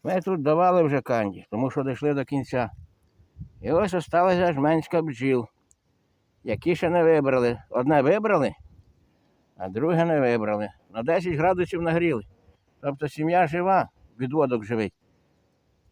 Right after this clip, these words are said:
І їх канді спасло. Але все одно опоносились на льотку.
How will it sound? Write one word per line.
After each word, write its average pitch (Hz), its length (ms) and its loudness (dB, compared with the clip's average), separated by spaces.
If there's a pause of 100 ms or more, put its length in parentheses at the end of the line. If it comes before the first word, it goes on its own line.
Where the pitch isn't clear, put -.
І 135 80 0
їх 175 540 2
канді 175 400 0
спасло. 143 560 -2 (540)
Але 131 240 0
все 131 240 -2
одно 190 400 4 (160)
опоносились 147 1080 2 (1000)
на 151 220 2
льотку. 139 400 2